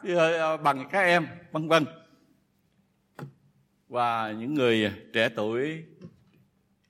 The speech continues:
mà có cái, à,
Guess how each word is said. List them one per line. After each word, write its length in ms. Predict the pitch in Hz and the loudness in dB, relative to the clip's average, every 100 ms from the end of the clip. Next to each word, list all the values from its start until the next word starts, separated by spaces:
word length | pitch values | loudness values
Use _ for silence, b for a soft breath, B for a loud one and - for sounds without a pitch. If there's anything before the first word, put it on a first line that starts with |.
| _ _ _ | _ _ _
mà 800 | 123 117 113 107 107 98 95 95 95 - _ _ _ _ _ | -6 -2 -2 -2 -4 -4 -6 -10 -16 -20 _ _ _ _ _
có 440 | 131 127 147 156 160 | -2 0 -2 -4 -6
cái, 280 | 147 151 | -6 -4
à, 200 | 143 135 | -6 -6